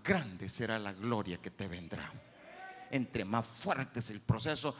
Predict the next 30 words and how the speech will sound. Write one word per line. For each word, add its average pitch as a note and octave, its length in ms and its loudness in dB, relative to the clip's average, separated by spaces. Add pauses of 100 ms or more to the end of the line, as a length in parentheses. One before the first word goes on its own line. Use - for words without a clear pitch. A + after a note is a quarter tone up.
(160)
más C#3+ 500 6
potente A#2 840 0
es F#2 80 -6
la G#2 140 -2
gloria G2 400 -2
que - 80 -8
te - 140 -6
vendrá. F2 380 -4 (1700)
¿Habrá B2+ 320 0
alguien D3+ 280 0
en C#3+ 60 0
este D3+ 220 0
lugar C3 320 0
que - 80 -4
esté C#3 160 -2
pasando C3 500 0
procesos? B2+ 640 -2 (140)
No B3 80 -4
me A3+ 120 0
levanten A#2 340 2
la G#2 60 -2
mano, F#2+ 300 -4
pero G#2 240 2 (580)
pregunto, C#3 520 0
¿habrá A#3 320 0
alguien A3 260 0
que D3 100 -6
esté G3 140 -2
pasando F#3+ 440 0
procesos? C3 420 -4